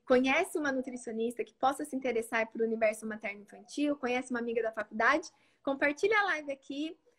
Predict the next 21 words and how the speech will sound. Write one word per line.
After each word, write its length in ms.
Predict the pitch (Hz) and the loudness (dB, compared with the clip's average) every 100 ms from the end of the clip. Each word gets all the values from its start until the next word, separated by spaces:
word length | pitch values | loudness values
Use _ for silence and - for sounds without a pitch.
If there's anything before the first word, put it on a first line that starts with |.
| _ _ | _ _
Se 120 | 269 | -6
você 220 | 277 330 | -4 -4
não 180 | 311 403 | -6 -4
tá 100 | 415 | -6
recebendo 380 | 339 330 285 294 | -4 -6 -6 -8
os 80 | |
materiais, 720 | 277 262 262 240 226 294 - - _ _ _ _ - | -8 -6 -2 -2 -2 -4 -8 -14 _ _ _ _ 0
faça 340 | 269 339 403 | 2 2 0
a 40 | |
inscrição, 520 | 381 - 320 - 254 247 | -10 -10 -10 -8 -6 -6
é 80 | |
gratuita. 760 | 247 285 381 370 277 277 311 - | -6 -6 -4 -6 -6 -8 -8 -6
O 80 | 269 | -6
link 240 | 277 294 | -6 -4
tá 140 | 294 262 | -2 -4
disponível 580 | - 262 269 285 294 277 | 0 0 2 2 2 2
na, 160 | 254 247 247 | 0 0 0
na 260 | 247 247 240 | -2 0 0
bio 200 | 262 339 | 0 2
do 100 | 403 | 6
perfil. 680 | 320 302 - - 277 349 | 6 4 2 -8 -4 -4